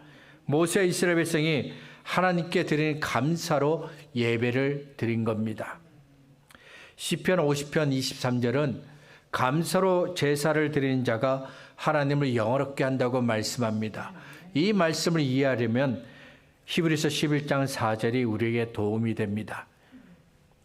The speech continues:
"믿음으로 아벨은 가인보다 더 나은 제사를 하나님께 드림으로 의로운 자라 하시는 증거를 얻었으니 하나님이 그 예물에 대하여 증언하심이라.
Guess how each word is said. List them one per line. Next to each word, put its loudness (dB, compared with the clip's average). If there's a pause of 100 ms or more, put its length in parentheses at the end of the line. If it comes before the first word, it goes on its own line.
(340)
"믿음으로 2
아벨은 2
가인보다 2
더 2
나은 2
제사를 0
하나님께 -2
드림으로 -2 (400)
의로운 2
자라 2
하시는 0
증거를 0
얻었으니 -2 (400)
하나님이 2
그 0
예물에 2
대하여 2
증언하심이라. -2